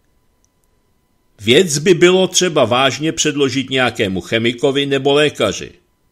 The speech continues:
Rukopis ve státní a univerzitní knihovně v Hamburku,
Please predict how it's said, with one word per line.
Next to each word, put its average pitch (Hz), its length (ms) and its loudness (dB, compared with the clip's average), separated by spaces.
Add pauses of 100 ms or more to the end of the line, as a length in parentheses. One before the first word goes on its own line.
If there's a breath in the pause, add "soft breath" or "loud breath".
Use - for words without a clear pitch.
(480)
Rukopis 127 640 -4
ve 110 120 0
státní 113 640 -4
a 117 100 -12
univerzitní 117 760 -6
knihovně 107 520 -6
v 73 40 -14
Hamburku, 127 840 -8